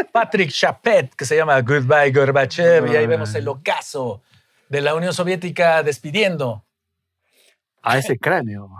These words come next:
Speaker 1: Qué bonita acuarela, ¿eh?
Speaker 2: Sí, la Plaza
Speaker 1: Y no
Speaker 2: Roja.
Speaker 1: es el sol, no es Ucrania, es su cráneo.
Speaker 2: ¿Has, has, has ido a la, a, a la plaza de, a la Plaza Roja?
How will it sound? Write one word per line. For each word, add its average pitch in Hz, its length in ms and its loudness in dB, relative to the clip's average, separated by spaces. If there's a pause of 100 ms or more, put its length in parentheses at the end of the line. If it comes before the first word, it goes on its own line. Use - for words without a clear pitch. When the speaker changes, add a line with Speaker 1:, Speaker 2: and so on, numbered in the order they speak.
(220)
Speaker 1:
Qué - 100 -6
bonita 175 380 -4
acuarela, 113 680 -8
¿eh? 170 260 -14 (280)
Speaker 2:
Sí, 226 560 2 (140)
la 131 200 -6
Plaza 160 280 -8
Speaker 1:
Y 135 40 -4
no 202 100 0
Speaker 2:
Roja. 277 120 0
Speaker 1:
es - 40 -6
el 226 160 -4
sol, 156 300 0
no 147 140 2
es 254 160 0
Ucrania, 233 480 -4
es 170 120 -8
su 262 120 -8
cráneo. 165 500 -4 (140)
Speaker 2:
¿Has, 214 340 -6
has, 226 300 -4
has 254 140 0
ido 294 180 0
a 247 60 2
la, 151 180 2
a, 110 140 -8
a 113 260 -6
la 120 160 -6
plaza 160 500 -8
de, 101 420 -16 (160)
a 104 80 -10
la 98 140 -16
Plaza 127 260 -14
Roja? 127 380 -20